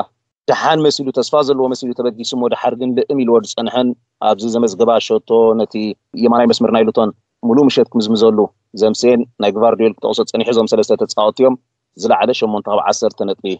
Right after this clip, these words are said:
ክወስዱ ክኢሎም ዘለዉ። ነዚ ኣብቲ ኣንጻር ሪያል ማድሪድ ዝካየድ ናይ ረቡዕ ምሸት ጸወታ ሲቲ፣ እ፣ ብዙሕ ኣወንታታት ረኺባ ኣላ። ሓደ ሓላው ልዳታ ኤደርሰን ተመሊሱ ኣብ ጸወታ ዝተሰሊፉ ተዓዚብናዮ ኣለና። ነቲ ስታይል ጸወታ ናይ ማንቸስተር ሲቲ፣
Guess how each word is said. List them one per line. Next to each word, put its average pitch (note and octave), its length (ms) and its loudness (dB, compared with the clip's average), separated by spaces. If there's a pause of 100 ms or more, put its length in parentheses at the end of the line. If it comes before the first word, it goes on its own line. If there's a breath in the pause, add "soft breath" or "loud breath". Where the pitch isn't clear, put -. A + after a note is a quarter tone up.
(500)
ክወስዱ G2 240 -2 (420)
ክኢሎም G2+ 300 -2
ዘለዉ። F2+ 260 -4 (420)
ነዚ G#2+ 160 2 (440)
ኣብቲ - 180 -4
ኣንጻር B2+ 300 2
ሪያል B2 180 4
ማድሪድ A#2 320 0
ዝካየድ G#2+ 340 -2
ናይ A#2 120 0
ረቡዕ A#2 180 2
ምሸት A2 260 -4
ጸወታ B2 260 0 (600)
ሲቲ፣ A2+ 240 -8 (760)
እ፣ G#2 140 2
ብዙሕ A#2+ 300 -2
ኣወንታታት B2+ 500 0
ረኺባ A2 240 -2
ኣላ። A2 140 0
ሓደ - 200 2 (500)
ሓላው A2 240 0
ልዳታ A2 300 0
ኤደርሰን A2 400 -4
ተመሊሱ G#2+ 360 -6 (160)
ኣብ G#2 160 -2
ጸወታ - 300 -6
ዝተሰሊፉ G#2 500 -4
ተዓዚብናዮ G#2 500 0
ኣለና። C#3+ 200 2 (580)
ነቲ A2 220 0 (520)
ስታይል B2+ 320 2
ጸወታ A#2+ 280 -2
ናይ A#2 140 0
ማንቸስተር A#2 460 -2
ሲቲ፣ A#2+ 220 -8